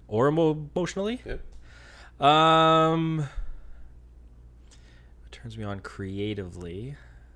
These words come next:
Speaker 2: You can choose one, two, or
Speaker 1: Oh, bud,
Speaker 2: three.
Speaker 1: we're doing all three of them.
Speaker 2: Okay.
Speaker 1: We're doing everything
Speaker 2: Every
Speaker 1: here.
Speaker 2: question? Excellent.
Speaker 1: Everything.
Speaker 2: All right, you guys are in for a run.
Speaker 1: Um, so first off, creatively, um,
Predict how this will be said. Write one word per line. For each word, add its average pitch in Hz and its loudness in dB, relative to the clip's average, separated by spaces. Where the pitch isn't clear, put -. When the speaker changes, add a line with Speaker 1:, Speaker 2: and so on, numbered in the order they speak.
Speaker 2:
You 95 -16
can 90 -14
choose 82 -20
one, 101 -12
two, 95 -14
or 90 -14
Speaker 1:
Oh, 104 -10
bud, 95 -8
Speaker 2:
three. 101 -8
Speaker 1:
we're 104 -4
doing 123 0
all 95 -8
three 95 -8
of 92 -6
them. 85 -12
Speaker 2:
Okay. 87 -12
Speaker 1:
We're 117 0
doing 127 -2
everything 95 -6
Speaker 2:
Every 101 -8
Speaker 1:
here. 85 -8
Speaker 2:
question? 110 -8
Excellent. 127 0
Speaker 1:
Everything. 120 -2
Speaker 2:
All 87 -16
right, 90 -18
you 98 -12
guys 101 -8
are 101 -10
in 95 -10
for 98 -10
a 92 -12
run. 104 -4
Speaker 1:
Um, 104 4
so 110 -2
first 123 -2
off, 90 -4
creatively, 104 -2
um, 117 0